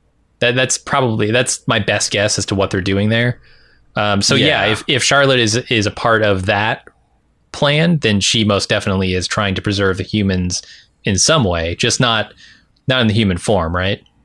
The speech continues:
Speaker 2: Yeah, yeah, or there's might be this case that, like, it's interesting that Charlotte and William,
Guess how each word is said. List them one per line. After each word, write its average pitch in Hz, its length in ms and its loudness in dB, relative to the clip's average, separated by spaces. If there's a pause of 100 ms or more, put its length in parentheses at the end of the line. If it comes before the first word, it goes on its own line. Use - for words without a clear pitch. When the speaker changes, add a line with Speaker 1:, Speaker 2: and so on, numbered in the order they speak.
(1040)
Speaker 2:
Yeah, 196 160 -2 (100)
yeah, 220 280 4
or 214 100 4
there's 170 180 2
might 170 200 2
be 180 80 0
this 156 160 2
case 143 380 0
that, 113 100 0
like, 107 480 0 (580)
it's 131 180 -2
interesting 185 680 0
that 110 260 2
Charlotte 127 720 0
and 101 420 -2
William, 101 680 -2